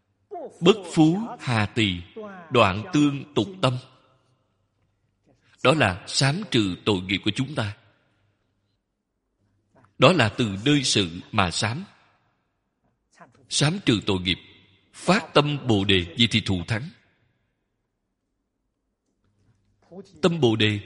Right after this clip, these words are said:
là tâm chân thật giác ngộ. Đó là bạn chân thật tích công bồi đức. Sau khi sám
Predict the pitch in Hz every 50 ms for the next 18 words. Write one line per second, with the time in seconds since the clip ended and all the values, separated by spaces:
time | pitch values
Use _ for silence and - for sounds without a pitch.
0 | - - - - 214 202 190 - 123 113 - - 175 160 147 143 143 - - -
1 | 185 170 165 165 165 - 131 101 87 - - - - - - - 131 175 233 -
2 | - 113 110 107 95 90 78 90 - - _ _ _ _ _ _ _ _ _ _
3 | _ _ _ _ _ _ _ _ _ _ _ _ _ _ _ _ _ 170 156 127
4 | 135 175 160 135 117 101 107 98 87 80 92 95 - - - 165 156 147 143 135
5 | - 113 92 - - - - - 196 214 208 254 - 180 - - - 151 147 139
6 | 135 123 - - - 117 110 98 85 82 110 160 175 - - _ _ _ _ _
7 | _ _ _ _ _ _ _ _ _ _ _ _ _ _ _ _ _ _ _ _
8 | _ _ 233 247 208 170 - 190 170 - - 175 - - 160 156 151 147 135 135
9 | - 151 165 214